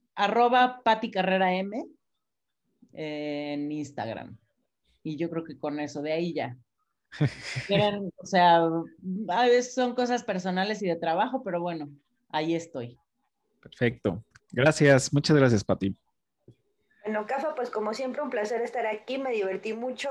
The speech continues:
Speaker 3: es una película que disfruto mucho y compartirla con gente que le gustan los vampiros, pues qué mejor. Muchas gracias y pues, pues nos vemos en la siguiente.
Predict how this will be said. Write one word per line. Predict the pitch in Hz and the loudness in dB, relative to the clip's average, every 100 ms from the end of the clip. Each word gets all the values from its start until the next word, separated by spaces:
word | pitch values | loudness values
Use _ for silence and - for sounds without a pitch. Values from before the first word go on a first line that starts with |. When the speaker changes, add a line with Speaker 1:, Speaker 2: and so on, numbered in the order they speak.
| 349 | -4
Speaker 3:
es | 330 | -6
una | 247 226 | -6 -6
película | 220 208 214 214 208 | -4 -6 -4 -6 -4
que | 208 | -4
disfruto | 185 185 208 214 208 | -4 -4 -6 -4 -6
mucho | 214 220 254 285 | -6 -8 -6 -6
y | 214 180 _ | -6 -10 _
compartirla | 190 190 202 214 226 226 | -8 -6 -6 -4 -4 -4
con | 220 196 | -4 -6
gente | 196 208 208 | -4 -6 -6
que | 208 | -4
le | 185 175 | -4 -2
gustan | 190 202 196 185 | -4 -4 -4 -4
los | 185 | -4
vampiros, | 175 180 208 190 | -4 -6 -6 -6
pues | - 175 | -8 -12
qué | 180 | -8
mejor. | 165 175 233 302 - _ | -8 -6 -8 -8 -12 _
Muchas | 202 208 196 | -10 -6 -4
gracias | 208 226 262 277 220 | -2 -2 -4 -6 -6
y | |
pues, | 202 - - | -6 -8 -10
pues | - 175 | -10 -8
nos | 185 | -4
vemos | 202 196 202 | -4 -6 -8
en | 190 | -6
la | 208 | -8
siguiente. | 233 269 262 | -8 -12 -12